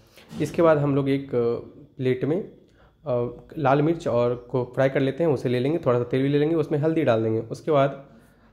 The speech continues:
अजवाइन और मंगरेला जो होता है, हम लोग वो थोड़ा-थोड़ा डाल देंगे, इससे काफ़ी अच्छा taste आएगा। इसे ज़रूर यूज़ कीजिएगा बनाने में। और उसके बाद हम, देखिए, हमने यहाँ पे ले लिया है और इसे हम अस-, अच्छे से mix कर देंगे।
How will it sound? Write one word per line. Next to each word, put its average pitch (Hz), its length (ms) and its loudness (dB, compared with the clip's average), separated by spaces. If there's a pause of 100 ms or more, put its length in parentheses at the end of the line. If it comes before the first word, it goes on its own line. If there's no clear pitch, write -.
(260)
अजवाइन 135 460 2
और 139 140 4
मंगरेला 123 500 0 (300)
जो 120 100 -6
होता 123 220 -2
है, 180 320 -6
हम 120 80 -2
लोग 127 140 0
वो 131 140 0
थोड़ा-थोड़ा 131 340 2
डाल 117 200 2
देंगे, 143 220 -2 (260)
इससे 147 180 -14
काफ़ी 139 320 0
अच्छा 147 180 -4
taste 139 260 0
आएगा। 143 120 2
इसे 156 220 0
ज़रूर 160 500 0
यूज़ 135 440 -2
कीजिएगा 135 300 0
बनाने 123 300 2
में। 165 220 -2 (880)
और 147 100 2
उसके 156 200 0
बाद 156 160 4
हम, 143 440 -2 (520)
देखिए, 139 280 -4
हमने 131 280 0
यहाँ 127 140 -4
पे 131 100 -6
ले 127 120 -2
लिया 143 180 -4
है 175 60 -4
और 160 240 2
इसे 165 260 0
हम 156 360 0
अस-, 139 460 -10 (160)
अच्छे 143 200 -10
से 185 280 -4
mix 143 300 0
कर 131 160 0
देंगे। 127 280 0